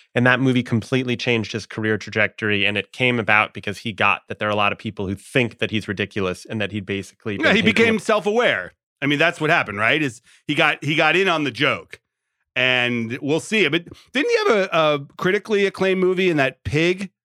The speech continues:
Speaker 1: Yeah.
Speaker 2: movie as well? Were people like that?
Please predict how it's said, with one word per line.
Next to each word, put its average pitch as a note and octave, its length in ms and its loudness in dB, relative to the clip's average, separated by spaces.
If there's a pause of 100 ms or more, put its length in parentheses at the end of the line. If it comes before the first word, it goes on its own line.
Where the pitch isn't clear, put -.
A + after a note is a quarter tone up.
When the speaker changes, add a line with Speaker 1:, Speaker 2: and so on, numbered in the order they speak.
(180)
Speaker 1:
Yeah. C#3+ 320 8
Speaker 2:
movie F#3 100 4
as C#3 120 -4
well? E3+ 360 0 (720)
Were C3+ 80 -16
people D#3+ 220 -2
like D3+ 200 4
that? D3+ 360 2